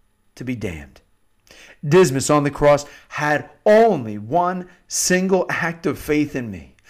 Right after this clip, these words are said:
but many, many sins. He was pardoned in an instant.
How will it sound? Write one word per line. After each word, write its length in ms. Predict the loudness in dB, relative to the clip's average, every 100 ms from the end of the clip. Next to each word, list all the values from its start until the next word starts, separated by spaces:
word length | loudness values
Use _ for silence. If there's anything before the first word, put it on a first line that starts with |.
| -20 -4
but 200 | -2 -2
many, 260 | -2 -2
many 240 | -2 -4 -4
sins. 540 | -8 -12 -14 -16 -20 -20 -18
He 140 | -4 0
was 180 | 0 -2
pardoned 500 | 2 4 6 4 -2
in 120 | -2
an 120 | -4
instant. 420 | -6 -8 -14 -18